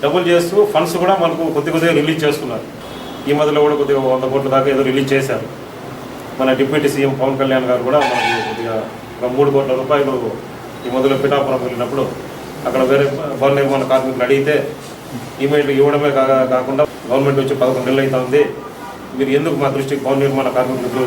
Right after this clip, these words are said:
దృష్టికి మమ్మల్ని తీసుకురాలేదు, మీరు తీసుకొని వస్తే ఫస్ట్ మీరే కదా మాకు అనేసి ఆ విధంగా. ఎందుకంటే మనకు చాలా మంచి మంచి మంచి ఉన్నాయి. పిల్లలకు స్కాలర్‌షిప్స్ ఇస్తాం, మ్యారేజ్ అయితే మ్యారేజ్ గిఫ్ట్స్ ఉంటాయి.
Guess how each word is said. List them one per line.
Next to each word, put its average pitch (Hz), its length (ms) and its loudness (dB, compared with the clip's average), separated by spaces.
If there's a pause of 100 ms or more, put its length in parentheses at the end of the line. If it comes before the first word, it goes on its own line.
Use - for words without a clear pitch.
(120)
దృష్టికి 123 300 -2 (100)
మమ్మల్ని 113 520 -2
తీసుకురాలేదు, 123 600 2 (760)
మీరు 147 200 2
తీసుకొని 170 280 2
వస్తే 151 240 0
ఫస్ట్ 151 160 -2 (100)
మీరే 160 220 2
కదా 147 100 2 (100)
మాకు 127 200 -2 (560)
అనేసి 147 360 2 (440)
ఆ 127 120 4
విధంగా. 160 300 0
ఎందుకంటే 165 360 0
మనకు 147 180 0 (100)
చాలా 151 280 4
మంచి 156 240 -2
మంచి 151 220 -2
మంచి 143 260 -2
ఉన్నాయి. 147 180 2 (160)
పిల్లలకు 143 340 2
స్కాలర్‌షిప్స్ 143 500 0
ఇస్తాం, 131 260 -4 (360)
మ్యారేజ్ 143 320 2
అయితే 139 200 2
మ్యారేజ్ 135 260 2
గిఫ్ట్స్ - 240 -8
ఉంటాయి. 113 240 -4